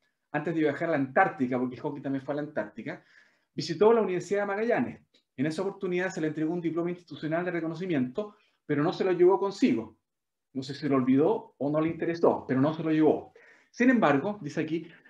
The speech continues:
lo que sí guardó en su equipaje fue el dibujo que un niño de entonces siete años había hecho para el físico. Era un dibujo sobre cómo se imaginaba un hoyo negro este niño.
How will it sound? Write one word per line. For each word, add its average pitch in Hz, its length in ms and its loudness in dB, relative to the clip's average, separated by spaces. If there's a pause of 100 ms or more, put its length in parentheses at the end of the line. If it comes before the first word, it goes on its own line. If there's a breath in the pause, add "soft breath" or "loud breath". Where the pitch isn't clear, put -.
lo 156 100 6
que 165 80 6
sí 226 140 2
guardó 226 240 6
en 233 80 0
su 233 100 0
equipaje 220 400 2
fue 202 160 0
el 190 60 0
dibujo 190 640 -2 (160)
que 151 80 -2
un 151 80 2
niño 175 240 2
de 156 80 2
entonces 165 420 -2
siete 190 240 0
años 175 380 -2
había 131 260 2
hecho 147 220 0
para 156 100 2
el 165 80 -4
físico. - 460 -6 (540 soft breath)
Era 170 120 4
un 180 80 0
dibujo 190 400 0
sobre 151 360 4
cómo 220 200 4
se 220 120 -4
imaginaba 180 460 0
un 180 100 -2
hoyo 170 160 -2
negro 156 240 2
este 123 160 -6
niño. 92 240 -12